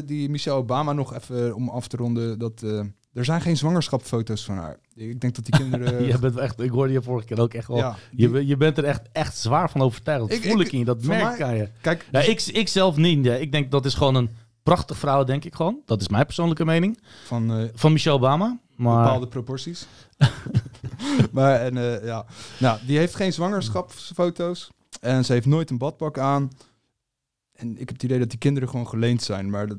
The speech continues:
Speaker 1: dat, daar moet je dan misschien meer in verdiepen. Ik wilde best nog een noemen die, eh,
Speaker 2: Ja, nou, ik ben benieuwd.
Speaker 1: Oprah Winfrey.
Speaker 2: Ja, oh, oh.
Speaker 1: Ja.
Speaker 2: Oh, oh, oké.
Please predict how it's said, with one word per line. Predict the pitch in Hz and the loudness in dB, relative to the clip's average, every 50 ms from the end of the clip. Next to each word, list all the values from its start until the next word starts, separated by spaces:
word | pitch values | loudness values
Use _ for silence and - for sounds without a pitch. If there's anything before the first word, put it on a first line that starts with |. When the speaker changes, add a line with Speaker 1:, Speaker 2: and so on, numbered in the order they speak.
| - _ | -12 _
Speaker 1:
dat, | - 113 110 107 101 101 | -10 -8 -8 -8 -8 -8
daar | 113 | -6
moet | 113 110 107 | -4 -4 -4
je | 110 | -6
dan | 104 104 98 95 | -8 -8 -8 -8
misschien | 90 - - - 101 | -10 -10 -10 -8 -8
meer | 98 101 101 | -6 -6 -6
in | 101 101 | -8 -8
verdiepen. | 104 107 110 110 - 135 151 165 - _ _ _ _ _ _ _ _ _ | -8 -6 -6 -4 -4 -4 -4 -4 -8 _ _ _ _ _ _ _ _ _
Ik | - - 151 | -6 2 4
wilde | 185 196 190 | 6 6 6
best | 170 185 190 190 | 6 2 0 0
nog | 185 180 165 - | 0 -2 -2 -2
een | 165 151 151 | -4 -2 -2
noemen | 156 156 147 143 139 | -2 -2 -2 -2 -2
die, | 131 131 127 127 127 | -2 -2 -2 -2 -2
eh, | 120 117 117 117 117 113 117 | -4 -4 -6 -6 -4 -2 -2
Speaker 2:
Ja, | 131 165 190 | -2 0 -2
nou, | 185 175 180 | -2 -2 -2
ik | 156 | 0
ben | 147 139 | 2 2
benieuwd. | 131 123 135 160 - - - _ _ _ _ | 4 4 4 2 0 -4 -16 _ _ _ _
Speaker 1:
Oprah | - 135 147 143 - - 127 123 120 | 0 0 0 0 0 -2 -2 -2 2
Winfrey. | 120 131 143 147 139 - 131 127 113 101 95 - _ _ _ _ _ _ _ _ _ | 4 4 4 4 2 0 -4 -6 -6 -6 -8 -10 _ _ _ _ _ _ _ _ _
Speaker 2:
Ja, | - 95 87 - - | -10 -8 -8 -6 -4
oh, | - 104 - - | -2 -2 -2 -2
oh. | 90 95 120 135 - - _ | 0 0 0 0 -2 -6 _
Speaker 1:
Ja. | - 123 123 117 104 98 - | -8 -6 -4 -4 -4 -6 -6
Speaker 2:
Oh, | - 95 98 110 - | -2 0 0 0 0
oh, | - - 71 80 107 117 - - - - | -2 -2 0 2 2 0 0 -6 -14 -8
oké. | 95 92 90 123 170 | -4 -2 0 0 -2